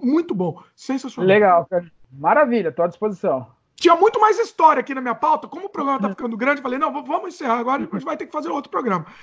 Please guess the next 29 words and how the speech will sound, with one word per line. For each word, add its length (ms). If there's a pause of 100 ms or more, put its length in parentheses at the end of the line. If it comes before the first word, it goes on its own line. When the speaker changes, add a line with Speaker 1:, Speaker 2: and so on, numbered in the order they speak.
Speaker 1:
Porque 140
tinha 160
mais 240
história 400
aqui 100
pra 140
lembrar 460
e 20
pra 100
contar 380
Speaker 2:
Vamos, 160
Speaker 1:
e 20
Speaker 2:
vamos 200
fazer 260
o 80
volume 320
dois 380
aí, 200
eu 100
tenho, 200
aí 100
eu 100
Speaker 1:
Vai 100
ter 40
que 60
Speaker 2:
trago 140
Speaker 1:
ter. 80
Speaker 2:
mais, 200 (480)
trago 320